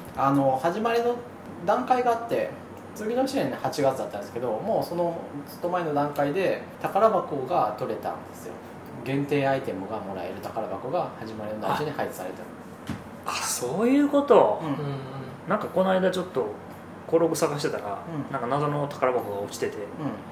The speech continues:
Speaker 1: 何が出てきました？
Speaker 2: なんかスイッチのTシャツが出てきた。
Speaker 1: はいはい、それでしょ？そう、それ、
Speaker 2: へえ。
Speaker 1: エキスパンションパスの限定。それはもう三ヶ月ぐらい前に配置されたんですよ。
Speaker 2: まあ、
Speaker 1: 始まりのうちに。
Speaker 2: 正直な話、あんまり僕限定アイテムとか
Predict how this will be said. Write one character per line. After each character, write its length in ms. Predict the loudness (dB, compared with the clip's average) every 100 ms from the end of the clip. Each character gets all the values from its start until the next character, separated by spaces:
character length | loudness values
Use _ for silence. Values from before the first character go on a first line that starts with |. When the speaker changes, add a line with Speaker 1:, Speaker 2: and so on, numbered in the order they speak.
| -4
Speaker 1:
何 180 | -2 -2
が 80 |
出 60 | -4
て 140 | -8
き 100 | -10
ま 140 | -12 -12
し 80 | -12
た？ 100 | -14 -14 -16 -6
Speaker 2:
な 60 | -4
ん 40 |
か 140 | -4 -6
ス 200 | -2 -2
イ 40 |
ッ 60 | -2
チ 100 | -4
の 80 | -6
T 140 | -6
シ 60 | -6
ャ 20 |
ツ 80 | -4
が 40 | 2
出 60 |
て 60 | 2
き 20 |
た。 60 | 4
Speaker 1:
は 60 |
い 40 | 2
は 0 |
い、 40 |
そ 100 | 2
れ 100 | 0
で 100 | 0
し 80 | -2
ょ？ 180 | -2 -2 -2
そ 140 | 0
う、 60 | 2
そ 100 | 4
れ、 80 |
Speaker 2:
へ 240 | 4 4 2
え。 40 | -2
Speaker 1:
エ 20 |
キ 120 | -2
ス 100 | 0
パ 140 | 0 2
ン 60 |
シ 60 | 0
ョ 20 |
ン 40 |
パ 140 | 2 0
ス 80 | 0
の 140 | -2
限 160 | -2 -4 -6
定。 100 | -8 -8 -14 -16 -8
そ 120 | -2
れ 80 | 2
は 120 | 4 4 4
も 380 | 4 2 2 0
う 40 | -2
三 180 | -2 0
ヶ 120 | 0
月 240 | -2 -2
ぐ 80 | -2
ら 80 | -2
い 40 |
前 200 | -4 -6
に 320 | -4 -4 -4 -6 -4
配 100 | -2
置 100 | -2
さ 80 |
れ 60 | -8
た 160 | -10 -12
ん 20 |
で 40 | -12
す 60 |
よ。 80 | -12 -12 -6
Speaker 2:
ま 60 |
あ、 20 | -4
Speaker 1:
始 120 | 0
ま 60 |
り 60 | 4
の 60 | 4
う 60 |
ち 40 | 4
に。 60 |
Speaker 2:
正 60 | 4
直 80 | 4
な 0 |
話、 420 | 2 0 -2 -6 -8 -14 -12 -8
あ 60 |
ん 100 | -4
ま 120 | -2 -2
り 180 | -2 0
僕 200 | 0 0
限 180 | -2 0
定 160 | 2
ア 60 | 4
イ 80 | 2
テ 60 | 0
ム 80 |
と 80 |
か 60 | -8